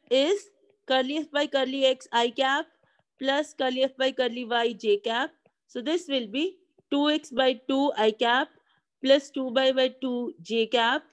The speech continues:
So this is x I cap plus y j cap.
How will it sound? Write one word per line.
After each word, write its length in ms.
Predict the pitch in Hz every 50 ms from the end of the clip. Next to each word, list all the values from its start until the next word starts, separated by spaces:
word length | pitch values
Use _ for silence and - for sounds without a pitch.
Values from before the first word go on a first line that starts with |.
| _ _ _ _ _ _ _ _ _ _ _ _
So 160 | _ - -
this 240 | 190 240 294 311 -
is 280 | 277 254 269 302 285 - -
x 320 | - 262 285 277 - -
I 180 | 262 240 226 220
cap 320 | 220 - 247 254 294 381 - -
plus 260 | 254 254 262 262 - -
y 300 | 214 208 208 233 269 254
j 240 | 202 208 220 202 202
cap. 320 | - 214 214 240 302 311